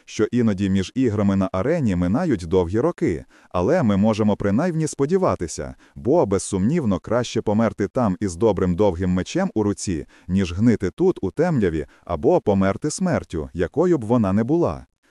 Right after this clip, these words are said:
"Ти маєш рацію", сказав я. "Давайте благати наших предків, щоб Джет Т'янату оголосив ігри найближчим часом".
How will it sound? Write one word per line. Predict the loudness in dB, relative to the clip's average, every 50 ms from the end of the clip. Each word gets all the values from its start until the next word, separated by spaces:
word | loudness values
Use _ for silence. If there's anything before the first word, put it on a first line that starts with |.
| _ _ _
"Ти | 0 2
маєш | 2 2 2 2 0 -2 -4
рацію", | -4 -2 -2 -2 -4 -4 -4 -4 -4 -4 -6
сказав | -6 -4 -4 -2 0 0 -2 -2
я. | -2 -6 -6 -8 -10 -14 _ _ _ _ _
"Давайте | -4 -4 -2 0 0 -2 0 0 -2 -2
благати | 0 0 0 2 2 0 0 2 2
наших | 0 0 0 -2 -4 -8 -8
предків, | -4 -2 -2 -2 -2 -4 -4 -6 -6 -6 -8 -18 _
щоб | _ -4 -2 -2 -2 -2
Джет | -2 0 0 0 0
Т'янату | -2 -4 -4 -2 0 0 0 0 0 -2 -4 0 0
оголосив | 0 0 2 0 0 -2 0 0 -2 -2 -2 -2
ігри | -2 -2 -2 0 0 0
найближчим | 2 2 2 2 0 0 -2 -2 -4 -8 -8 -8
часом". | -4 -4 -2 -2 -4 -4 -8 -8 -8 -10